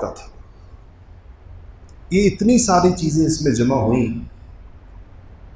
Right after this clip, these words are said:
ایک تو موقع حج کا، حج بھی آپ کی زندگی کا سب سے آخری، مجمع آپ کی محنت، آپ کی تربیت اور آپ کی کوششوں کا جو خلاصہ تھا حضرات صحابہ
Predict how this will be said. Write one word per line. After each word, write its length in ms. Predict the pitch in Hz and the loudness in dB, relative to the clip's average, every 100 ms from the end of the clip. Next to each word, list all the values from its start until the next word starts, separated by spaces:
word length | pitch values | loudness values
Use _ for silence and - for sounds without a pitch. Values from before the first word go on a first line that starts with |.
| - - | -20 -6
ایک 360 | - 160 160 160 | 2 4 2 2
تو 100 | 160 | 4
موقع 360 | 139 139 151 143 143 | 4 4 4 2 2
حج 200 | 139 - | 2 0
کا، 120 | 135 123 - - - - - - - - - - - - - | -6 -8 -12 -20 -20 -20 -20 -20 -20 -20 -20 -20 -20 -8 0
حج 220 | 160 156 160 | 2 4 4
بھی 140 | 165 | 4
آپ 220 | 139 - | 4 2
کی 80 | 151 | 0
زندگی 400 | 131 135 135 135 | 2 2 2 2
کا 80 | 120 113 | 2 0
سب 160 | 113 | -2
سے 120 | 127 | -2
آخری، 400 | 120 117 - 127 117 - - - - - - - - - - - - - - - - | 0 0 -4 -6 -8 -14 -20 -20 -20 -20 -20 -20 -20 -20 -20 -20 -20 -20 -20 -12 0
مجمع 440 | 127 143 180 185 180 156 - - - - - - - - - - | 2 4 4 4 4 2 0 -8 -18 -20 -20 -20 -20 -20 -16 0
آپ 300 | 139 139 - | 2 2 0
کی 120 | 160 | 0
محنت، 540 | 139 131 143 151 - - - - - - - | 2 2 2 0 -4 -10 -16 -20 -20 -10 0
آپ 240 | 131 - | 0 2
کی 80 | 139 120 | -2 -2
تربیت 500 | 135 120 135 143 139 - - | 0 2 2 2 0 -6 -2
اور 100 | 131 | 2
آپ 220 | 127 - | 2 0
کی 80 | 131 - | -4 -2
کوششوں 440 | 127 - 139 139 | -2 -2 -4 -4
کا 80 | 123 | -2
جو 140 | 123 | -2
خلاصہ 480 | 113 123 120 127 147 135 | -2 2 2 2 0 -2
تھا 140 | 113 104 - - - | -6 -10 -14 -12 -6
حضرات 380 | 110 120 120 127 | -2 0 0 -2
صحابہ 360 | 117 110 113 | -2 0 0